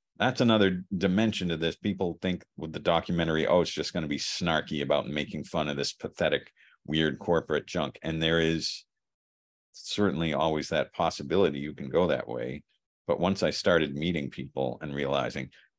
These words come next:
these people are way better at what they do than I will ever be at what I would like to do, and they had to make a deal with the devil to get good money, but no one would ever understand what they did. And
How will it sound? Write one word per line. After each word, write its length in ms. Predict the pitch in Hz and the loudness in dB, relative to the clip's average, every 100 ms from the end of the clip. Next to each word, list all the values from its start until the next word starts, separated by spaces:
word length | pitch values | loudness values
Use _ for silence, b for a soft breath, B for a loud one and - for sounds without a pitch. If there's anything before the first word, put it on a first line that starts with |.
| _ _ _ _ _ - | _ _ _ _ _ 0
these 200 | 131 131 | 0 2
people 300 | 120 98 90 | 2 4 4
are 120 | 78 | 6
way 240 | 78 87 | 6 6
better 340 | 85 80 76 69 | 4 4 4 2
at 80 | |
what 160 | 73 71 | 0 -2
they 160 | 76 71 | 0 -2
do 160 | 69 64 | -4 -6
than 160 | 65 | -4
I 160 | 71 76 | -2 0
will 180 | 71 65 | 0 -2
ever 160 | 60 | -4
be 480 | 60 67 64 64 76 - - | -6 -6 -6 -6 -10 -18 -6
at 160 | 76 - | -4 -2
what 120 | 73 | 0
I 120 | 73 | 2
would 140 | 80 76 | 0 0
like 200 | 65 - | -4 -4
to 100 | 64 | -10
do, 340 | 65 65 69 - | -8 -6 -8 -4
and 400 | 73 71 67 - _ _ | -4 -4 -8 -14 _ _
they 140 | 80 78 | -2 0
had 200 | 82 76 | 0 -2
to 60 | |
make 240 | 73 80 80 | -2 -2 -2
a 40 | |
deal 360 | 73 82 82 78 | -2 0 2 2
with 120 | 69 | -2
the 60 | 73 | -6
devil 400 | - 82 71 71 | 0 0 0 -6
to 240 | 65 55 - b b - | -8 -10 -14 b b 0
get 200 | 85 - | 0 2
good 180 | 90 | 2
money, 360 | 78 85 82 78 | 2 0 0 0
but 180 | - - | -4 -4
no 200 | 80 92 | 2 6
one 200 | 117 92 | 6 6
would 140 | 82 | 4
ever 200 | 82 78 | 4 2
understand 520 | 69 65 - 67 65 | -2 -4 -8 -8 -8
what 160 | 60 - | -10 -8
they 120 | - | -8
did. 400 | - - - - - _ _ _ _ _ _ | -6 -6 -6 -8 -16 _ _ _ _ _ _
And 460 | - 82 80 78 73 | -2 0 0 -2 -6